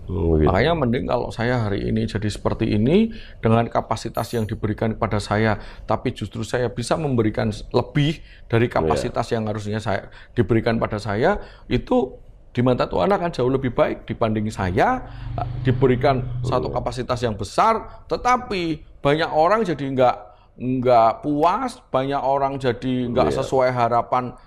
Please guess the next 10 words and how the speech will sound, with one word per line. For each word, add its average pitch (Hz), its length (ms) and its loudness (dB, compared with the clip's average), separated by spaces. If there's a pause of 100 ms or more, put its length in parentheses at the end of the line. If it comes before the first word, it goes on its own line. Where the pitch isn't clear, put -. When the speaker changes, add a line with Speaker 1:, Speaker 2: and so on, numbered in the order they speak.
(140)
Speaker 2:
terhadap 123 400 0
apa 120 240 0
yang 123 200 2 (280)
saya 127 320 0
lakukan, 127 480 -4
kan 269 160 -2
malah 147 480 -2 (160)
dosanya 135 320 -8
Speaker 1:
Hmm. 156 80 -4
Speaker 2:
besar. 107 220 -4